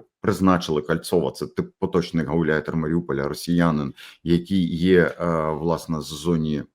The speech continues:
впливу Кирієнка, повернулись грушники безпосередньо в Маріуполь і фактично там контролюють вони на сьогоднішній день всі фінансові потоки. До того фінансові потоки там контролювали Ф С Б шники,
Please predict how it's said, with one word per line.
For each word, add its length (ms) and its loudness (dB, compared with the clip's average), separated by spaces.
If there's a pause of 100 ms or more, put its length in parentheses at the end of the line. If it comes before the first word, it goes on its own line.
впливу 500 0
Кирієнка, 640 -2 (460)
повернулись 680 4
грушники 480 -4
безпосередньо 720 -6
в 60 -6
Маріуполь 420 -2
і 100 0
фактично 440 -6
там 140 -6
контролюють 500 -4
вони 180 -6
на 60 -6
сьогоднішній 400 -8
день 100 -2
всі 180 -12
фінансові 540 -2
потоки. 380 -12 (360)
До 120 4
того 240 6
фінансові 460 2
потоки 380 -2
там 220 2
контролювали 600 0
Ф 120 -6
С 180 0
Б 140 -2
шники, 440 -6